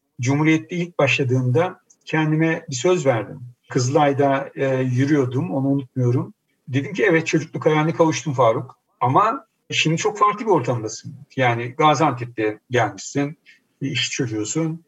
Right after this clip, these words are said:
ve burada her şey çok farklı. Cumhuriyet Halk Partisi Genel Merkezi'ne bir zarf almamışım, bir dosya almamışım, göndermişlerdi beni. Orada bir siyasetçi bana şey demişti, "Sen neredensin?" "Cumhuriyet'teyim." "Aa, nasıl yani öyle? Senin soyadın da öyle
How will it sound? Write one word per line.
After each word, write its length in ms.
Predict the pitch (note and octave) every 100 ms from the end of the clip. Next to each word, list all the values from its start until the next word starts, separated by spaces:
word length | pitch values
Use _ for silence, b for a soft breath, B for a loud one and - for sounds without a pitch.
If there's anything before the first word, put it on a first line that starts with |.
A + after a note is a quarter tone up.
| _
ve 280 | - D3 C3+
burada 520 | D#3 C#3 C#3 C#3 C#3 -
her 180 | B2+ D#3
şey 120 | B2
çok 240 | - B3 -
farklı. 500 | D3 B2+ A#2+ A2+ - _ _ _ _ -
Cumhuriyet 300 | D3 E3+ E3+
Halk 200 | E3+ -
Partisi 240 | D#3 -
Genel 240 | D3 D#3 D#3
Merkezi'ne 520 | D3 C3 B2+ C#3+ C#3
bir 260 | D3 -
zarf 300 | A#2+ C#3+ D#3
almamışım, 400 | D3+ A#2 A2 A#2+
bir 60 | A#2
dosya 280 | B2 - E3
almamışım, 400 | B2 G#2+ - A2+
göndermişlerdi 680 | A2 G#2+ A2 - A#2 G#2+ G#2
beni. 220 | - B3 - _ _ _ _
Orada 400 | C3+ D3 C3+ D3+
bir 60 | D3+
siyasetçi 680 | - D#3 C#3 D3+ C3 - D3
bana 180 | D3+
şey 240 | - F#3 E3+
demişti, 400 | B2 - - - _ b b
"Sen 260 | - C#3 D#3
neredensin?" 580 | E3+ C3 A#2 - F#3+ E3
"Cumhuriyet'teyim." 540 | D3 E3 D#3 D3 C#3
"Aa, 140 | - D3
nasıl 240 | F#3 -
yani 280 | B2 A#2 B2+
öyle? 320 | C3+ C3 - - b
Senin 240 | - C#3+
soyadın 440 | C3+ F3 E3+ D#3+ C#3+
da 120 | C3
öyle 440 | B2+ B2 A#2+ A#2+